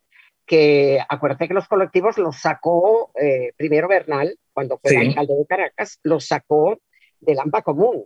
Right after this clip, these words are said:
Speaker 1: para que defendieran la revolución. Los, les dieron entrenamiento a los
Speaker 2: Y armamento.
Speaker 1: colectivos militar y, e igual ha ocurrido con los delincuentes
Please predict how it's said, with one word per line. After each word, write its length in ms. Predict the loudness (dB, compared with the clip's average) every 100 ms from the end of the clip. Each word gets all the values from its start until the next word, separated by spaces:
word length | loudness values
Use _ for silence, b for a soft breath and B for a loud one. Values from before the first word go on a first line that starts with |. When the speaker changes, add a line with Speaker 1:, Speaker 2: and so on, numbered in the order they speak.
| -8
Speaker 1:
para 200 | -6 -2
que 100 | 0
defendieran 460 | 0 -2 -2 0 0
la 80 |
revolución. 560 | 0 -4 -8 -2 -2 -2 -8 _ _ _ _ _ _
Los, 240 | 0 0 0 -2
les 220 | -2 0
dieron 240 | 2 4
entrenamiento 840 | 2 2 0 2 4 4 2 -2 -4 _ _ _ -6
a 120 | -4
los 140 | 0 4
Speaker 2:
Y 60 |
armamento. 580 | 4 4 4 2 2 0
Speaker 1:
colectivos 280 | -2 -4 -4
militar 420 | -4 -4 -4 -6 _
y, 240 | 2 4 4
e 200 | 4 2
igual 420 | 2 2 2 2
ha 100 | 2
ocurrido 640 | 0 2 -2 0 0 0 -2
con 160 | -2 -2
los 100 | 0
delincuentes 800 | -2 -4 -2 0 0 0 -2